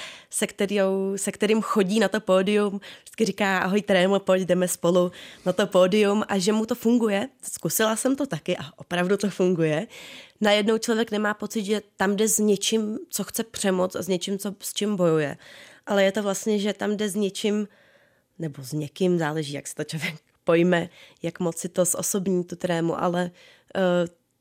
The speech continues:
s někým, kdo vlastně mu pomáhá k takový tomu, eh, aby ten výkon měl tu svoji duši. Jo, jednou jsem hrála koncert, kdy jsem trému neměla vůbec ještě na konzervatoři a byl to za mě jeden z nejhorších koncertů. Eh, asi ne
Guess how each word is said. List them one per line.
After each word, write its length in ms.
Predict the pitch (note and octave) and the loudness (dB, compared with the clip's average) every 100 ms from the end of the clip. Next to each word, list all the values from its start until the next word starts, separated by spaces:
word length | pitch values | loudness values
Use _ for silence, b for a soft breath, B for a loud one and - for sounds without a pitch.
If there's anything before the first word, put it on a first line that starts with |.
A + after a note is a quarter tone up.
| _ | _
s 60 | - | 0
někým, 320 | G#3+ G#3 G#3+ | 0 2 2
kdo 160 | G#3 G3+ | 2 0
vlastně 280 | G3 - | -2 0
mu 60 | A3+ | -2
pomáhá 640 | A3+ G#3 G#3+ A#3 A#3 A3+ G#3 | 0 0 2 0 0 -4 -6
k 100 | - | -10
takový 340 | - G3+ G#3 | -8 -6 -6
tomu, 300 | - G#3+ G#3 | -4 -2 -2
eh, 60 | - - G3+ F#3+ F#3 F#3 F3+ F3+ - b b b b b _ _ _ - | -6 -6 -2 0 0 0 -2 -8 -18 b b b b b _ _ _ -2
aby 180 | G3 | 0
ten 220 | B3+ C#4 A#3 | 4 6 6
výkon 480 | E3+ - G3 G#3 | 2 -2 0 2
měl 260 | G#3+ G3 F#3 | 2 2 0
tu 120 | F#3 | -2
svoji 300 | G3 F#3 G3+ | -6 -2 -2
duši. 360 | D3 D3+ - C3 b b b | -2 -6 -6 -12 b b b
Jo, 100 | F3+ F#3+ F#3+ - | 2 2 2 -2
jednou 300 | G#3 G3 G#3 | 0 0 0
jsem 180 | G#3+ | 0
hrála 280 | G3+ F#3 F#3 | 0 0 -2
koncert, 400 | G3 G3 F#3 F#3 | 0 -2 0 -2
kdy 120 | F3 | -2
jsem 180 | F3 F#3 | -2 -4
trému 300 | F3+ F3 F3 | -2 -2 0
neměla 380 | F#3 F3 F3+ F#3+ | 0 0 0 -2
vůbec 320 | F3 D#3+ E3 | -4 -6 -6
ještě 200 | - - | -10 -8
na 80 | E3+ | -8
konzervatoři 640 | - F3 E3 E3+ - E3 - | -6 -6 -6 -8 -8 -8 -8
a 80 | |
byl 180 | E3 - | -10 -10
to 120 | - | -4
za 100 | E3+ | -4
mě 140 | F3 F3 | -2 0
jeden 180 | E3+ F3 | 0 0
z 40 | |
nejhorších 500 | F#3 E3+ F3 - F#3+ | 0 0 -2 -6 -6
koncertů. 600 | F3 E3+ E3+ - F3+ F#3 B B B B B B _ | -2 -2 -2 -4 -6 -6 B B B B B B _
Eh, 180 | F#3+ F3+ | 0 0
asi 220 | - - C#4 | -2 2 4
ne 220 | C4 | 4